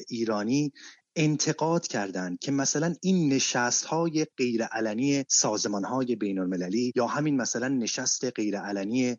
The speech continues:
اه، شورای امنیت که چند روز پیش آغاز شد چه اهمیتی داره، چون عملاً مسائلی که مطرح می‌شه تأثیر عملی روی شرایط اعتراضی ایران نمیذاره و شاید حتی فشارها رو هم به شکل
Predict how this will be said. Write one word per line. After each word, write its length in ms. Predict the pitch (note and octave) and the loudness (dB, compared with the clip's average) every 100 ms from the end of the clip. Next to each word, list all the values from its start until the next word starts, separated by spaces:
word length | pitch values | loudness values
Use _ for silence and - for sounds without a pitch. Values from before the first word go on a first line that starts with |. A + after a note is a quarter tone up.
| A#2 | -2
اه، 120 | A2+ | -2
شورای 540 | - - G2+ A#2 B2 | 0 -2 0 0 0
امنیت 600 | G#2+ G#2+ F#2 G#2 B2+ B2+ - _ _ | -2 -4 -2 0 -2 -4 -10 _ _
که 100 | - | -4
چند 280 | A2 A#2+ G#2+ | -2 0 0
روز 180 | G#2 G2+ | -2 -4
پیش 260 | - A2 - | -2 -2 -2
آغاز 400 | A#2 G#2+ A2+ A2 | -4 -2 -2 0
شد 260 | - F#3 F#3+ | 2 2 2
چه 300 | - - G#3+ | 0 0 0
اهمیتی 680 | D#3 D3+ C3+ A2+ G2 F2+ G2 | -2 0 0 0 -2 -2 -4
داره، 200 | F2 E2 | -6 -6
چون 220 | - D3 - | -2 -2 0
عملاً 420 | C3+ C3+ C#3+ E3+ - | 0 2 2 0 0
مسائلی 800 | B2+ C#3 - - C#3+ A#2+ D#3+ F3 | 0 4 4 6 4 4 2 2
که 140 | - | 0
مطرح 460 | C3+ A2 - G#2 F#2+ | -2 -2 -4 -6 -4
می‌شه 360 | G#2 - B2 C3+ | -4 -2 -2 -2
تأثیر 1040 | - C#3+ C3+ - - - D#3+ E3+ E3 E3 D#3+ - | -2 -4 0 4 6 6 4 2 4 4 2 0
عملی 460 | C3 B2+ A#2+ C#3 D#3 | -2 0 -2 0 0
روی 180 | D3 | 0
شرایط 440 | C3+ B2+ G#2+ B2 C3+ | 0 -2 0 0 0
اعتراضی 800 | A2 G#2 A#2 G2+ F#2+ B2 B2 A#2 | -2 -2 -2 -2 -2 0 2 0
ایران 420 | A#2 A2+ A#2+ A2+ A2 | -2 -2 0 0 -2
نمیذاره 840 | A#2 A2+ B2+ F3+ E3+ B2+ A#2 A2 A2 | -2 0 2 4 4 2 2 0 0
و 160 | B2+ B2+ | 0 -2
شاید 400 | - D#3+ E3+ D#3+ | 0 0 0 0
حتی 220 | D#3+ E3 | -4 -4
فشارها 800 | - - C#3+ - C#3 B2+ A2+ E3 | -4 -2 -2 0 0 -2 -2 0
رو 140 | F3+ | 0
هم 240 | C#3 A2+ G#2 | -2 -6 -4
به 80 | A2+ | -4
شکل 380 | - B2 B2+ | -4 -6 -4